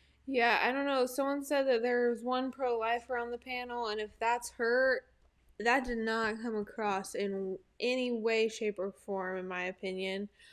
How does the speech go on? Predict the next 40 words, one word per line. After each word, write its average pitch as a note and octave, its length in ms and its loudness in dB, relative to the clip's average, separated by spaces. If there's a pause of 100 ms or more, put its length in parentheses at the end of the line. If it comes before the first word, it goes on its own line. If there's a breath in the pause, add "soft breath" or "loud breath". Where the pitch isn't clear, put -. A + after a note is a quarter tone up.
(280 soft breath)
Uh, F3 480 -2
she G#3 220 -6
never F#3+ 300 -2
once G3+ 280 -4
made F3+ 160 0
it - 120 -2
clear G3+ 480 2
of, G3 180 0
"I F#3 160 -2
am F3+ 120 -4
against F#3 480 -4
abortion." G#3+ 640 0
She G#3+ 120 -10
never F#3 280 -6
once F#3 280 -10
made F3+ 160 -8
it F3+ 140 -8
clear G3 320 0
of, F#3 80 -4 (320 soft breath)
"I F#3+ 140 0
believe F#3+ 280 0
abortion G3+ 580 -4
is F#3 260 -2
killing G#3 680 0
your, F#3+ 400 -2
a G3 80 0
child. G3+ 720 0 (440 loud breath)
Uh, F3+ 520 0
I F#3 160 0
stand G#3 380 -2
for G#3+ 100 0
the G3+ 80 -2
sanctity G3+ 440 -2
of F3 100 -4
life." A3+ 360 2
Like, G#3 160 -2
she - 160 -6
never, C4 600 2 (100)
ever A#3+ 400 4
made G3 300 -2